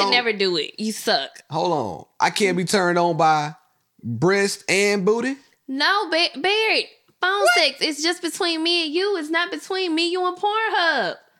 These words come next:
Speaker 1: First of all, I didn't, gotta stop saying Pornhub. I said Tasty Blacks.
Speaker 2: Barrett.
Speaker 1: Dot com.
Speaker 2: Enough.
Speaker 1: I'm telling you what I said.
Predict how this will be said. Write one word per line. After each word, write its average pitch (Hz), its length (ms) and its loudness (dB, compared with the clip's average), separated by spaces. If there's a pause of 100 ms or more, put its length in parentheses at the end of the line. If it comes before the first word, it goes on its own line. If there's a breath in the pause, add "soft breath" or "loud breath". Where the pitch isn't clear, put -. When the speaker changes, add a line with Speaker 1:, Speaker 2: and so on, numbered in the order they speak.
(1000)
Speaker 1:
First 147 280 0
of 101 60 -8
all, 104 160 -2
I 113 80 0
didn't, 117 320 -6 (200)
gotta 131 200 0
stop 117 180 -6
saying 117 200 -6
Pornhub. 101 460 -8 (140)
I 110 60 -10
said 120 260 -6
Tasty 123 360 -6
Blacks. - 640 -10
Speaker 2:
Barrett. 190 560 -4 (580)
Speaker 1:
Dot 104 240 0
com. 90 320 -8
Speaker 2:
Enough. 202 680 -4 (1080)
Speaker 1:
I'm 415 220 -4
telling 403 280 -4
you 370 80 2
what 320 140 -4
I - 60 -6
said. - 200 -8